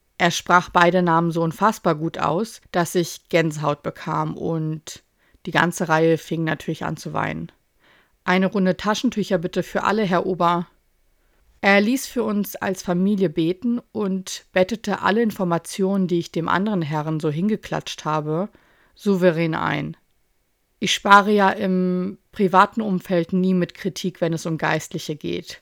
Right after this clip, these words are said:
Zu viele Diskussionen musste ich in meiner langjährigen Tätigkeit als Ehrenamtliche führen. Aber dieser Priester hat bei uns einfach nur Dankbarkeit hinterlassen. Berlin ist zwar eine Metropole, aber auch nur ein Dorf.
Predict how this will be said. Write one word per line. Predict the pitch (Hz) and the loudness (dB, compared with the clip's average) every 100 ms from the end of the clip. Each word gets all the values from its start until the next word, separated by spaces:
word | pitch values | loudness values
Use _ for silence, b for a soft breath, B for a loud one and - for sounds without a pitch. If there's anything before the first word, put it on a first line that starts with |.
| - | -20
Zu | - - 233 | -10 0 0
viele | - 202 175 | 0 0 0
Diskussionen | 160 160 - 160 160 160 | 0 -4 -4 -4 -2 0
musste | 160 156 - | -2 -4 -6
ich | 165 | -6
in | 170 | -4
meiner | 160 156 156 | -2 -2 0
langjährigen | 160 175 180 170 160 160 | 2 2 2 0 -2 -4
Tätigkeit | 185 156 170 - 160 160 | -4 -6 -8 -6 -4 -4
als | 170 - - | -6 -8 -8
Ehrenamtliche | 226 175 165 170 160 160 - | -6 -4 -2 -4 -6 -10 -12
führen. | 156 - 156 151 170 180 _ _ | -16 -10 -8 -8 -10 -14 _ _
Aber | - 170 175 | 4 4 4
dieser | 214 214 226 | 2 0 -2
Priester | - 208 185 - 170 | -2 -6 -4 -2 0
hat | 151 160 _ - | 0 -4 _ -4
bei | 165 160 | 0 0
uns | 185 202 220 | 0 0 0
einfach | - 160 165 - | -2 -2 -4 -4
nur | 175 156 | -2 -2
Dankbarkeit | - 156 147 160 - 151 - | -2 -4 -2 -6 -4 -6 -4
hinterlassen. | 151 143 147 147 - 160 - _ _ _ _ _ _ _ - | -8 -6 -6 -8 -10 -14 -14 _ _ _ _ _ _ _ 2
Berlin | 170 180 233 269 | 4 4 4 2
ist | 220 - | 0 -2
zwar | 196 | 2
eine | 180 175 | 2 4
Metropole, | 175 170 - 160 - 190 226 190 | 0 -2 -4 -8 -2 2 4 4
aber | - 165 160 165 - | 4 2 4 4 6
auch | 180 180 | 6 4
nur | 180 147 | 0 -2
ein | 151 147 | -2 -2
Dorf. | 147 139 160 - | -2 -4 -6 -12